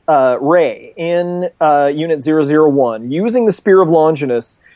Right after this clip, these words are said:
to pierce what at the time we are told is Adam's body. And it's really, it's really, was it Lilith, right?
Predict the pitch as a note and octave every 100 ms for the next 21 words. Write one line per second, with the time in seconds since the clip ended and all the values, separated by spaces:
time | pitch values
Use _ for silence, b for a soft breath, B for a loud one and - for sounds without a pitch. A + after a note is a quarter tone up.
0 | b - D#3 - - G3+ D3+ - D3 D3
1 | E3 D#3+ F3+ - A3+ A#3+ G3 C#3 D3+ D#3
2 | C3+ - A3+ A3+ A3 D3+ C3 G#2+ - D3
3 | D3 D3+ B2+ A#2 A2+ - B2+ A2+ G#2 F#2+
4 | - - C3 - D3 D3+ D3+ C3+ B2+ -
5 | D3 D#3 D3 C#3 C3 - _ _ _ _
6 | _ _ C3+ B2 C#3 D3 F#3 G3+ D#3+ D3
7 | F3 A#3